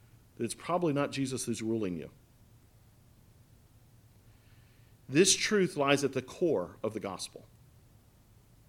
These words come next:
That when we are saved, it's not that we cease forever sinning, but we are no longer under its power or dominion.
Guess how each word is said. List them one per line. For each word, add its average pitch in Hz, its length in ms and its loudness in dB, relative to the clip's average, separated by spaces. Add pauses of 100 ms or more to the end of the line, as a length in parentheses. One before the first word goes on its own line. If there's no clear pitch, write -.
(520)
That 117 140 0
when 131 200 6
we 190 100 6
are 214 80 4
saved, 120 680 4 (600)
it's 143 220 2
not 190 200 10
that 170 140 4
we 143 120 4
cease - 420 8
forever 151 420 6
sinning, 131 460 6 (1000)
but 139 160 8
we 147 140 10
are 127 80 10
no 143 280 8
longer 139 360 4
under 113 180 2
its 104 120 -4
power 113 320 0
or 101 60 2
dominion. 90 420 -6